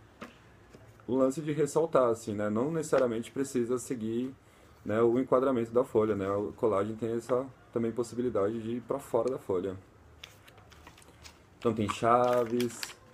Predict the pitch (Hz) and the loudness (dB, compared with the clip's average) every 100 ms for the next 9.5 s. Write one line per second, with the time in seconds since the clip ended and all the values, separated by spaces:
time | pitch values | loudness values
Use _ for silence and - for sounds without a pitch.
0 | - - 104 95 113 113 117 117 117 117 | -20 -14 -12 -4 2 2 4 2 0 0
1 | 117 113 110 107 - - - - - - | -2 -2 -6 -14 -20 -20 -20 -20 -20 -20
2 | - - - - - - - - - 131 | -20 -20 -20 -20 -20 -20 -20 -10 -2 2
3 | 117 - 101 98 - 101 113 110 107 - | 2 -2 -6 -8 -2 2 4 2 0 -2
4 | 104 101 110 117 120 110 104 110 107 98 | -2 0 0 2 2 0 -2 -6 -6 -6
5 | 95 92 98 120 117 117 113 117 - - | -6 -4 0 2 2 2 0 -6 -16 -20
6 | - - - - - 113 110 113 113 110 | -20 -20 -20 -14 -4 -4 0 2 2 2
7 | 110 - 110 110 113 110 113 110 110 - | 0 4 2 2 -2 0 0 -2 -2 -2
8 | 123 120 117 110 - 104 107 110 113 104 | -4 -4 -4 -2 0 2 4 4 0 -4
9 | 104 - 110 120 120 | -8 -4 -2 -2 -4